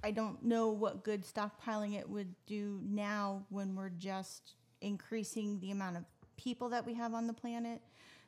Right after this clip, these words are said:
the amount of vehicles, the amount of even products that utilize oil. Ev-, everything from if you have Vaseline in your house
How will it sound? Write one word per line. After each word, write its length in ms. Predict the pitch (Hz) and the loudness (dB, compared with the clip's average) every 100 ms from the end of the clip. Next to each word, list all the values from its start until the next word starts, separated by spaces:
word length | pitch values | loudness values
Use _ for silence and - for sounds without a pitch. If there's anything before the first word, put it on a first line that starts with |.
| - | 0
the 100 | 233 | 4
amount 420 | 226 214 202 - - | 6 6 2 -2 -4
of 300 | 202 196 185 180 185 175 | -2 0 0 -2 -6 -2
vehicles, 640 | 233 240 233 233 226 220 220 | 2 2 2 2 2 2 -2
the 100 | 202 | -2
amount 400 | 196 190 190 - | 0 -2 -4 -6
of 240 | - 196 185 180 - - - | -4 -4 -4 -8 -14 -20 -12
even 280 | - 233 226 | -2 2 2
products 580 | - - 269 277 202 - | 0 0 2 2 -2 -6
that 120 | 214 | -4
utilize 840 | 202 220 247 269 233 202 190 190 - | -2 0 2 2 2 0 -2 -4 -4
oil. 320 | 247 277 - - - - _ _ _ - | 0 0 -2 -6 -18 -20 _ _ _ -2
Ev-, 200 | 240 233 | 0 2
everything 540 | 226 247 262 285 262 247 - | 2 2 4 6 6 4 2
from 480 | 240 226 220 214 214 - | 2 4 4 2 0 -8
if 160 | 196 - | -12 -6
you 60 | |
have 140 | 185 170 | -4 -2
Vaseline 500 | 156 165 202 254 311 | -2 -4 -2 4 6
in 100 | 277 | 8
your 120 | 294 | 6
house 400 | 269 254 262 - | 4 -2 -4 -12